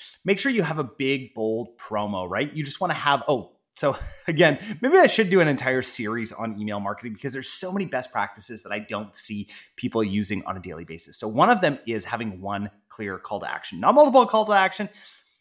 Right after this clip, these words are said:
Send multiple emails with different calls to action,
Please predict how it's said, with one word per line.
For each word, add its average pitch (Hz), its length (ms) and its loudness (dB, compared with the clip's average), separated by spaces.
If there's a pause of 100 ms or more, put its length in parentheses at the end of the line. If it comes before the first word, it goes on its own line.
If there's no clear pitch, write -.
(200)
Send 196 440 4
multiple 156 560 2
emails 170 680 4
with 147 320 0
different 143 320 -2
calls 127 240 -2
to 78 100 -12
action, 131 360 -4